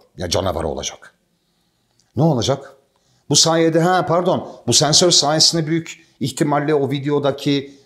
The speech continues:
rolling shutter sıkıntısı ortadan kalkacak. O da önemli bir, e, detay. Başka ne olabilir? Yani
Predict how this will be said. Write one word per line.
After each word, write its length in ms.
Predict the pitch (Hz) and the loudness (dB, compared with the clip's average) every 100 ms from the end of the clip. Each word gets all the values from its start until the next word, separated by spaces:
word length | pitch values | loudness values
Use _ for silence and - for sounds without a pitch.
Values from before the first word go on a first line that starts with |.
| - | -2
rolling 320 | 127 180 165 | 2 2 2
shutter 460 | - 123 - 101 - | 2 2 0 -2 -2
sıkıntısı 460 | - - 98 - 101 | -2 0 0 0 0
ortadan 300 | 82 87 80 | 0 -4 -4
kalkacak. 420 | 78 78 73 71 - _ | -6 -8 -10 -14 -16 _
O 260 | 87 98 117 | -8 -6 -2
da 100 | 113 | -2
önemli 320 | 127 143 180 | 0 2 2
bir, 220 | 185 117 | 2 0
e, 360 | 80 78 - 82 | -4 -10 -14 -8
detay. 280 | 95 71 - - _ _ _ _ _ _ _ _ _ _ 98 | -6 -6 -12 -16 _ _ _ _ _ _ _ _ _ _ -6
Başka 280 | 104 - | -4 -2
ne 140 | 160 131 | -2 0
olabilir? 600 | 110 92 95 147 - - _ _ _ _ _ _ _ _ _ _ _ _ _ - - - | -2 -2 -4 -4 -8 -20 _ _ _ _ _ _ _ _ _ _ _ _ _ -20 -14 -4
Yani 300 | 120 147 | -4 -4